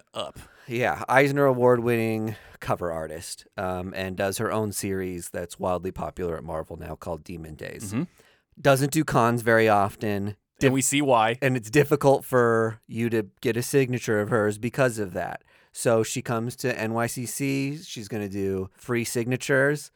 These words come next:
Speaker 2: twenty dollar remarks, and fifty dollar, like, quick sketches for people, which
Speaker 1: Mm-hmm.
Speaker 2: is, like, unbelievable for an artist of her caliber to charge so low.
Speaker 1: Right.
Speaker 2: She wants to give back to the fans,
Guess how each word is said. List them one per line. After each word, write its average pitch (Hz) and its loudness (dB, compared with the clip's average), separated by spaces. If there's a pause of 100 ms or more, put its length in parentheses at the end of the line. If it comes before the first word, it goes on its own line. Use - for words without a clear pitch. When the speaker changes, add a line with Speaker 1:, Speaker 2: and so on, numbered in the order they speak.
Speaker 2:
twenty 127 2
dollar 117 4
remarks, 123 0
and 101 -6
fifty 117 -6
dollar, 107 2 (120)
like, 104 -4
quick - -4
sketches 143 0 (120)
for 156 0
people, 151 0
which 123 0
Speaker 1:
Mm-hmm. 123 -2
Speaker 2:
is, 113 -6
like, 101 -2 (260)
unbelievable 113 0
for - -4
an 95 -2
artist 92 -2
of 98 -6
her 92 -10
caliber 90 -6
to 95 -12
charge 82 -8
so 85 -4
low. 82 -10
Speaker 1:
Right. 110 -10 (140)
Speaker 2:
She - -10
wants 101 -4
to 110 -14
give 101 -4
back 101 2
to 95 -10
the 90 -10
fans, 120 -6